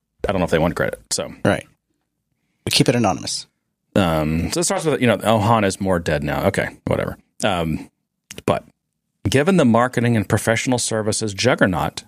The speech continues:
Speaker 1: heralding the superior benefits of no slash low code,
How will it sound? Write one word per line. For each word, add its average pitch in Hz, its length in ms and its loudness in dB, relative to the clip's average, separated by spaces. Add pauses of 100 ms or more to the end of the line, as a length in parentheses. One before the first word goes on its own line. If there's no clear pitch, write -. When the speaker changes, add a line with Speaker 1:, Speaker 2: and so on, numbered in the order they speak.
(100)
Speaker 1:
heralding 151 500 4
the 113 60 0
superior 165 680 0
benefits 135 580 0
of 92 380 -8
no 113 420 4
slash 98 340 -4
low 107 160 0
code, 78 400 0